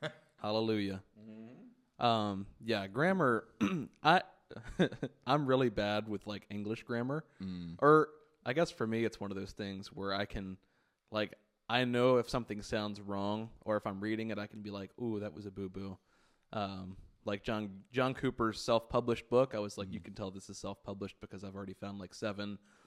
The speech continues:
Speaker 2: typos slash grammar
Speaker 1: <laughs>
Speaker 2: errors." Sorry, John Cooper. If you ever listen to this,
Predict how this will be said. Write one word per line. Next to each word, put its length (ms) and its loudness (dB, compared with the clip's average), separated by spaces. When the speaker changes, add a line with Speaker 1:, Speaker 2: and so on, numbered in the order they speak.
Speaker 2:
typos 520 6
slash 320 4
grammar 320 6
Speaker 1:
<laughs> 0 -
Speaker 2:
errors." 480 6
Sorry, 280 8
John 220 4
Cooper. 340 2
If 160 2
you 160 0
ever 280 8
listen 280 4
to 60 -2
this, 240 0